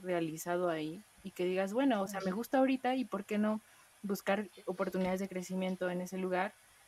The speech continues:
pero tampoco limitarte y decir, "A lo mejor puedo tener yo mis proyectos,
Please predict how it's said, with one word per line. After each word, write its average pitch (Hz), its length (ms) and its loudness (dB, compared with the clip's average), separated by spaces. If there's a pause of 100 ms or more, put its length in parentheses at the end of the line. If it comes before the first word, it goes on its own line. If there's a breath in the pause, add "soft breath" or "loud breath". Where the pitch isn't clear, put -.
pero 196 160 0
tampoco 196 380 -2
limitarte 208 580 -2
y - 20 -2
decir, 175 280 -2
"A 185 60 0
lo 185 80 -2
mejor 190 260 -2
puedo 208 160 -2
tener 180 280 0
yo 185 140 0
mis 180 200 -2
proyectos, 180 800 -2